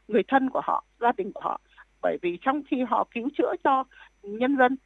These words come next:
cho bệnh nhân khác thì có khi cũng mắc bệnh mà cũng không làm thế nào mà có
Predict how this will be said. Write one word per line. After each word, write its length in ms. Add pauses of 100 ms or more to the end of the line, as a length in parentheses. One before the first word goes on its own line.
(240)
cho 320
bệnh 120
nhân 240
khác 180 (100)
thì 60 (220)
có 80
khi 160
cũng 220
mắc 180
bệnh 220
mà 100
cũng 140
không 160
làm 240
thế 100
nào 220
mà 160
có 100